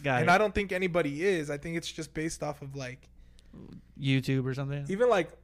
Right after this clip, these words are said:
Speaker 2: when our grandfather passed away, you know, like, they were asking questions like, "Oh, where'd he go?" and stuff like that.
Speaker 1: Oh,
Speaker 2: And
Speaker 1: it's so hard to explain that shit.
Speaker 2: And we told them, like, heaven and stuff. So I think that's, like, where it kinda started.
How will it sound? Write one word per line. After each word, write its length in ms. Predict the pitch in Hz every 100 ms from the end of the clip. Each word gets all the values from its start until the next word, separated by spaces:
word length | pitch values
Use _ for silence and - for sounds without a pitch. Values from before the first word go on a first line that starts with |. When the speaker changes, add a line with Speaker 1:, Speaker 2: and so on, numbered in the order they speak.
| - - - - -
Speaker 2:
when 120 | - 156
our 80 |
grandfather 520 | 139 139 160 160 175 180
passed 320 | 185 180 -
away, 200 | 202 202
you 80 | 208
know, 120 | 208
like, 220 | 190 143
they 80 | 147
were 100 | 143
asking 300 | 135 139 135
questions 440 | 127 131 - 139
like, 140 | 123 117 117
"Oh, 80 |
where'd 200 | 117 120
he 40 | 127
go?" 240 | 135 135
and 80 | 143
stuff 240 | 139 156 160
like 180 | 170
that. 280 | - 185 185 - - - - - -
Speaker 1:
Oh, 60 |
Speaker 2:
And 80 | 123
Speaker 1:
it's 120 | 139
so 140 | - 147
hard 200 | 143 135
to 40 |
explain 380 | 127 - 131 139
that 180 | 139 143
shit. 260 | - 143 160
Speaker 2:
And 60 |
we 120 | 160
told 200 | 170 196
them, 120 | 196 170
like, 180 | 135
heaven 340 | - 165 165 139
and 140 | 135
stuff. 320 | - - 120
So 160 | - -
I 60 | 131
think 240 | 160 156
that's, 240 | 151 135 -
like, 220 | 131 123
where 100 | 131
it 100 | 123
kinda 220 | 135 117
started. 480 | - 120 127 143